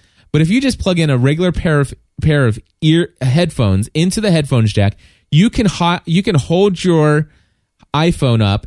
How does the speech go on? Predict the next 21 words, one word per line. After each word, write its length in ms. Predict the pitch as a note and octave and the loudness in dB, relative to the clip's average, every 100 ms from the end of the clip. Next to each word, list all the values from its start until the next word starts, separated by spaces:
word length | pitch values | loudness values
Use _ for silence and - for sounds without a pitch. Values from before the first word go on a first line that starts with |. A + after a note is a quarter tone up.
| - | -4
and 180 | C#3 C#3 | 0 2
the 60 | |
microphone 800 | B2+ C3+ F#3 A#3 G3 - C#3 B2+ | 2 0 -2 0 -2 0 0 2
is 100 | B2+ | 0
still 400 | - - B2+ A#2 | -2 -2 -2 -2
activated. 760 | B2 E3 - G#2+ F#2 D#2 D2+ - _ _ | -4 -6 -2 -2 0 -2 -4 -8 _ _
Wh-, 160 | C3+ D3+ | -2 0
if, 160 | C3+ - | -2 -2
as 140 | C3+ | -2
long 180 | D#3 A#3 | 0 0
as 100 | A#3+ | 0
you're 140 | G3+ - | -2 0
only 280 | E3 F#3+ G3 | 0 0 -2
plug 280 | - E3 D3+ | -2 0 0
in 140 | C#3+ | 0
and 200 | B2+ A#2+ - | 0 -4 -8
plugging 420 | - E3+ F3 F3+ F3 | -6 -2 0 0 0
in 380 | C#3+ C3 B2+ - | 0 0 -2 -4
a 300 | A#2+ A2+ G#2+ | 0 2 2
headphones 920 | G#2 - F#3+ F3 - G#2+ G2 F#2+ G2 - _ _ - | 0 0 -2 -2 -2 0 0 0 -2 -8 _ _ -2
jack 440 | A#2+ G2+ F#2 - | 0 2 0 -4